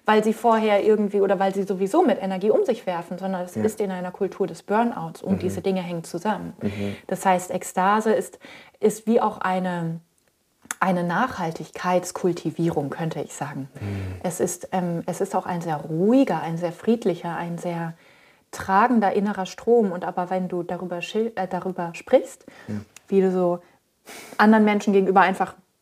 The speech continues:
Speaker 1: dann so da bist, wie du halt da bist, und dass das was Nährendes hat, merke ich so, ja genau, es, genau, es hat genau diesen Vibe, wie wenn du darüber sprichst, von dieser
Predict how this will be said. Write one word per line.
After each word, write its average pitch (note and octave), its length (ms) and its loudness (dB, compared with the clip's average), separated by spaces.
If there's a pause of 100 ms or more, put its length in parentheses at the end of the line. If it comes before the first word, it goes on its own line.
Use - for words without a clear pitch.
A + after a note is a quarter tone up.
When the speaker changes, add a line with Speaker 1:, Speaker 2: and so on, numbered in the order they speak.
(120)
Speaker 1:
dann F#3 160 4
so F#3+ 140 8
da F#3 200 10
bist, F#3+ 300 -2
wie F#3+ 100 2
du F#3+ 160 4
halt F#3 160 2
da G3+ 180 8
bist, G3+ 340 0 (280)
und G3+ 160 0
dass G3 120 -4
das F#3 200 -4
was F3+ 160 0
Nährendes G#3+ 520 4
hat, G3+ 100 0 (420)
merke G#3+ 340 4
ich A3 60 -2
so, A3+ 60 8
ja A3 140 12
genau, A#3+ 200 10
es, G3 140 4 (220)
genau, A3+ 260 10
es F#3+ 140 6
hat A3+ 260 2
genau A#3 300 10
diesen B3+ 280 6
Vibe, G3 280 8
wie G3 120 0
wenn G3 160 4
du G3+ 100 0
darüber F#3+ 320 2
sprichst, G3 360 -2
von G3+ 140 2
dieser F#3+ 300 2